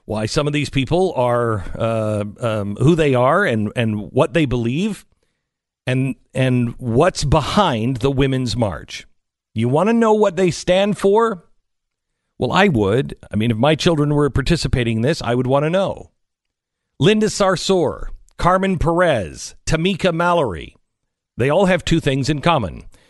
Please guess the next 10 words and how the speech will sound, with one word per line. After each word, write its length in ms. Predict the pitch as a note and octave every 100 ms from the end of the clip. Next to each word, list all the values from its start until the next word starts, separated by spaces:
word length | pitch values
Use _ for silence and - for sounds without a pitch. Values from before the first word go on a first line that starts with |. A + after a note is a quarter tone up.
| _
They're 200 | - A#2+
co-chairs 800 | A#2 - F#3+ G3+ E3+ E3 F#3 F#3+
of 300 | - D#3+ E3
the 100 | E3+
Women's 600 | F3 F3+ F3 D3+ B2 A2 -
Man, 400 | A#2 A2 A2 C#3
and 680 | D#3+ F3+ E3 C3 D3+ G3 F3+ - _ _ _ _ _ _ -
they 280 | A#2 D3+
also 500 | D3+ F3+ F3+ - C3+
have 400 | C#3+ C#3+ C#3 B2